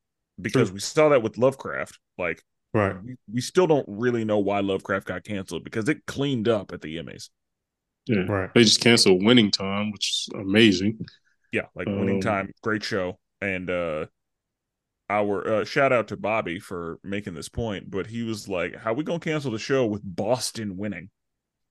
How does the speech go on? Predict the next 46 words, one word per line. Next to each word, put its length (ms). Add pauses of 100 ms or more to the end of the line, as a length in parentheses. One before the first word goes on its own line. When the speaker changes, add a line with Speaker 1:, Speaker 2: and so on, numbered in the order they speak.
(260)
Speaker 2:
Yeah, 280
Speaker 1:
It's 100
Speaker 2:
like, 140
Speaker 1:
about 300
Speaker 2:
so 120
Speaker 1:
the 80
Lakers. 500 (340)
Speaker 2:
<laughs> 80
Right. 360 (400)
Speaker 1:
What 100
are 40
we 40
doing? 300 (260)
Speaker 2:
Bro, 160
it's 100
literally, 440
like, 220
the 80
second 500
year. 440
It, 200
like, 220
Pat 180
Riley 320
Speaker 1:
'Cause 80
Speaker 2:
barely 340
just 240
took 200
over. 300
Like, 240 (380)
Speaker 1:
Like, 120
Speaker 2:
they 60
were 80
Speaker 1:
we 80
Speaker 2:
just 300
starting. 480 (280)
Speaker 1:
The 120
show 320
needed 440
to 100
get 380
to 540
Magic 500
Johnson 460
having 320
aids. 460